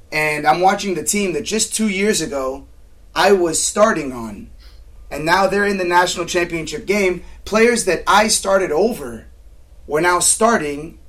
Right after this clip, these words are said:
in this final game. So I'm looking at this, obviously eating myself up and really, you know, upset about the missed opportunity because, you know, of how things evolved. But I'm looking at it and I said, "It's not skill.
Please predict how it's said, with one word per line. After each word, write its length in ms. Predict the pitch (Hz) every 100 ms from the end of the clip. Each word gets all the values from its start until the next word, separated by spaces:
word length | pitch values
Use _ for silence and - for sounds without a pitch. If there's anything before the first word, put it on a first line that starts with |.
| -
in 160 | 170 175
this 160 | 165
final 320 | - 175 170
game. 220 | 160 247 185
So 140 | 143
I'm 100 | 139
looking 320 | 208 285 214
at 140 | 151 -
this, 420 | 147 147 - - - - - - -
obviously 500 | 190 190 170 160 160
eating 260 | 160 190 165
myself 440 | 156 - 156 -
up 240 | 165 156 143
and 120 | 147
really, 440 | 165 156 143 113 -
you 100 | 151
know, 240 | 131 120 - - - -
upset 320 | - - 185
about 240 | 160 147 123
the 80 | 135
missed 320 | 165 175 180
opportunity 720 | 156 139 123 208 190 139 139
because, 520 | 139 147 139 131 -
you 60 | 151
know, 160 | 135
of 120 | 131 123
how 200 | 147 143
things 480 | 156 147 139 - - -
evolved. 600 | - - 220 151 143 -
But 160 | 151 147
I'm 100 | 156
looking 260 | 226 240
at 160 | 220 185
it 60 | 165
and 80 |
I 60 | 160
said, 340 | - 156 143 - - - 147
"It's 220 | 143 -
not 220 | 240 -
skill. 680 | - - 240 262 139 165